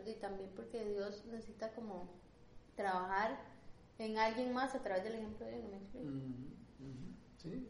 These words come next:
Speaker 2: me llama demasiado la atención eso. A mí también me parece eso demasiado chido.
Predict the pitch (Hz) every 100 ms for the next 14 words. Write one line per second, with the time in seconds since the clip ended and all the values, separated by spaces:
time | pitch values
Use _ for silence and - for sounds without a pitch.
0 | 135 131 123 127 156 175 156 135 143 170
1 | - 151 147 160 175 175 - - - -
2 | - - - - - - - 135 127 151
3 | 151 160 170 147 139 127 127 139 160 165
4 | 160 143 135 147 147 160